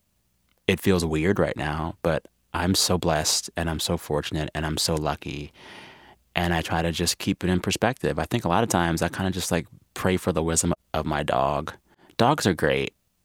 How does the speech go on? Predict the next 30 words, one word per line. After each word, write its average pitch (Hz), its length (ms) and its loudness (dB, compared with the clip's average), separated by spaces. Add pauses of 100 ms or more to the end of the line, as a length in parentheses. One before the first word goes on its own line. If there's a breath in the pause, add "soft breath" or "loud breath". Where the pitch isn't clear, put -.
(140)
And 104 120 6
I've 101 100 4
been 95 120 4
thinking 92 200 2
a - 20 2
lot 85 140 2
about 82 220 2
dogs 80 500 2
in 87 120 0
the 80 60 0
midst 78 200 -2
of 80 60 -8
coronavirus. 78 880 -2 (800 loud breath)
I 101 80 6
don't 104 100 6
know 95 120 6
if 87 100 0
it's 90 140 2
a 82 60 0
blessing 90 400 4
from 87 180 2
God 82 340 2
or 78 100 2
what, 78 380 0
but 73 240 -2 (680)
I 95 80 2
keep - 260 -4
thinking 95 240 2
about 82 220 2
how 78 480 -2